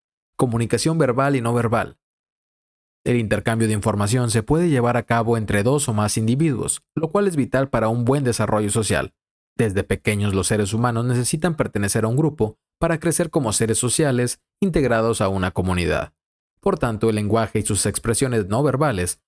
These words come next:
son el medio que requieren para lograrlo. El lenguaje forma parte de la comunicación verbal, la cual encuentra como barrera principal el idioma.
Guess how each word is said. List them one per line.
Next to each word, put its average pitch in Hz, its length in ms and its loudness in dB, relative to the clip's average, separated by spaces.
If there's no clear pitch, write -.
son 185 200 0
el 180 100 0
medio 151 280 0
que 135 120 -2
requieren 123 440 0
para 120 160 0
lograrlo. 110 580 -2
El 104 140 0
lenguaje 98 360 0
forma 104 400 -2
parte 107 240 -2
de 104 80 2
la 98 120 0
comunicación 95 680 -2
verbal, 92 400 -2
la 90 140 -2
cual 104 220 0
encuentra 107 500 -2
como 101 220 0
barrera 104 340 0
principal 120 440 0
el 135 120 2
idioma. 147 520 0